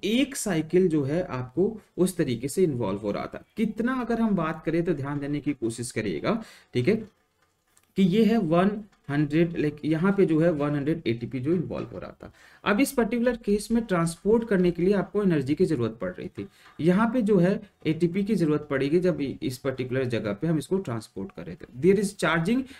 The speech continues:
you need a एटीपी। एटीपी की जरूरत पड़ेगी तो एक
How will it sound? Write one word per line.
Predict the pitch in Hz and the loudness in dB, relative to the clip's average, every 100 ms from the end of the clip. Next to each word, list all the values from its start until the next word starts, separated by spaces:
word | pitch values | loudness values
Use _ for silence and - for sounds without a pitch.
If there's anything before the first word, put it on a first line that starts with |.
| - | -6
you | 143 175 | 4 6
need | 165 147 | 6 6
a | 160 226 - _ - | 4 0 -4 _ -14
एटीपी। | 117 101 - - _ _ - | -10 -10 -12 -20 _ _ 2
एटीपी | 185 226 262 | 4 4 2
की | 254 | 2
जरूरत | 226 220 220 | 2 2 2
पड़ेगी | 196 180 185 | 2 2 2
तो | 214 - - | -2 -4 -2
एक | 190 240 240 | 0 0 -4